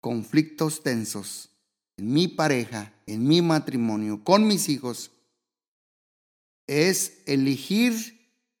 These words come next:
nuestras palabras con cuidado. Elijo mis palabras con cuidado. Algunas personas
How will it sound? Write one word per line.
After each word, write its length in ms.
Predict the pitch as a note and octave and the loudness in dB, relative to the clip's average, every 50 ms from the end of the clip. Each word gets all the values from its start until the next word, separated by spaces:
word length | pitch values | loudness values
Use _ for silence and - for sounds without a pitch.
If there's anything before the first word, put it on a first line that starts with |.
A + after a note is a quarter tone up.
| _ _ - | _ _ -2
nuestras 500 | - D3 D#3 D#3 D#3 - D#3+ D3 C#3 - | 2 4 4 4 4 2 -2 -2 -2 -2
palabras 600 | - - C3+ C#3 C#3+ D3 D3+ D3 D3+ D3+ D3 - | -2 -2 0 2 4 2 2 2 2 -2 -2 0
con 200 | - D3+ D3 C#3+ | 0 2 2 2
cuidado. 560 | - D3+ C#3 A#2 G#2+ G#2+ A2 G2+ G#2 G2+ G2+ _ _ _ _ _ _ _ _ _ _ _ _ _ _ _ - | 2 0 0 0 0 -4 -6 -8 -10 -10 -12 _ _ _ _ _ _ _ _ _ _ _ _ _ _ _ -8
Elijo 920 | C3+ C3+ C3+ C#3+ E3+ G#3+ A3+ G#3 - - A3 A3 G#3 G3+ - - - - - | -4 0 2 4 4 4 4 2 4 4 4 4 4 2 -4 -12 -16 -6 -2
mis 320 | C3+ C#3 C#3+ C3 C3+ - | 2 4 4 2 2 -2
palabras 800 | - - A#2+ B2 C#3+ D#3+ F3+ F#3 F3 F3+ F3+ F3 E3+ D#3 - - | -2 -2 0 2 4 4 4 4 2 0 -2 -2 -2 -4 -6 -8
con 600 | _ _ - C3+ C#3 D3 D#3 D#3+ E3 E3 D#3+ D#3 - _ - | _ _ -4 0 4 4 4 4 2 0 -4 -6 -10 _ 0
cuidado. 840 | D3 D#3+ E3 E3 D#3+ D3+ B2+ A2 B2 B2 A#2 A2 G2+ G#2 G2+ F#2+ - _ _ _ _ _ _ _ _ _ _ _ _ _ _ _ _ _ _ _ _ _ _ _ _ _ _ _ _ _ _ _ - | 2 4 4 4 2 0 0 0 0 0 0 -2 -4 -6 -10 -10 -12 _ _ _ _ _ _ _ _ _ _ _ _ _ _ _ _ _ _ _ _ _ _ _ _ _ _ _ _ _ _ _ -10
Algunas 640 | - B2 B2+ B2+ B2 A#2+ C#3+ F3 G3 G3+ G3 F#3+ - | -8 -6 -4 -4 -4 -2 -2 -2 -2 -2 -6 -8 -10
personas 840 | _ - F3 D#3 C#3 - - C#3+ B2 A#2 A#2 A2+ A2+ A2+ - - - | _ -4 -4 -4 -4 -4 -4 -4 -4 -4 -6 -8 -6 -8 -8 -8 -10